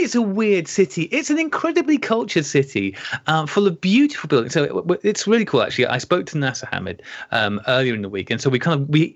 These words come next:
we have a plan, which is quite amazing, <laughs> given that I'm involved. Um, so we're gonna meet up, and we're gonna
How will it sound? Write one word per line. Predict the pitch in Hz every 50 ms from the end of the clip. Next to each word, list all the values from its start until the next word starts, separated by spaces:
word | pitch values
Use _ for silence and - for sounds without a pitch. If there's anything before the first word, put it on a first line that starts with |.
| _ _
we | 160 170 175
have | 139 135 165 165
a | 156 147
plan, | 143 - - 143 123 95 92 90 98
which | 107 120 131 -
is | 135
quite | 139 - 170 170 110
amazing, | - 104 113 120 120 117 104 98 95
<laughs> | 95 - - 233 240 202 147 139
given | - 139 120 113
that | - -
I'm | 117 110 104
involved. | 101 98 92 - 90 87 104 - - - - - 151 143 -
Um, | 131 127 113 107 107 104 104 - - - - - - _ _
so | - - 143
we're | 135
gonna | 131 139 127 127
meet | 135 147 160 160 143 -
up, | 135 113 -
and | 139 139
we're | 139 143
gonna | 156 156 143 139 139